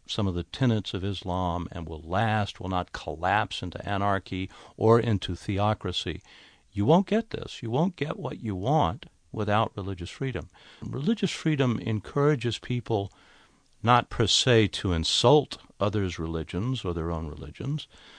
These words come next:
but what it says is that you have the right to speak out about Islam or about Christianity in the public square. This doesn't mean that religions have to accept the idea that they're, you know, we, we should be insulted, we have to accept insults.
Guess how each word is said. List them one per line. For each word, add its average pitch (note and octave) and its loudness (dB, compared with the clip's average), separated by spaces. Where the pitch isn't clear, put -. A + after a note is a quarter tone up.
but C3 0
what B3 6
it G#3+ 0
says F#3+ 4
is G#2 2
that A2+ 2
you E3 0
have F#3 0
the E3+ 2
right A2+ 4
to - -4
speak - -4
out C3 2
about G#2 2
Islam F2+ -2
or E2+ 0
about G#2 0
Christianity G2+ -4
in A#2+ -2
the G#2 -2
public B2 -2
square. D3+ -6
This - 2
doesn't G2+ 4
mean A2+ 0
that F2 -4
religions F2 -4
have E2+ -4
to D#2 -10
accept - -6
the D2+ -8
idea D2+ -6
that D2 -10
they're, C#2+ -10
you D2 -18
know, C#2 -20
we, - -16
we F2+ -12
should - -10
be D#2+ -8
insulted, D2+ -4
we D#2+ -6
have D#2 -4
to - -12
accept - -8
insults. - -10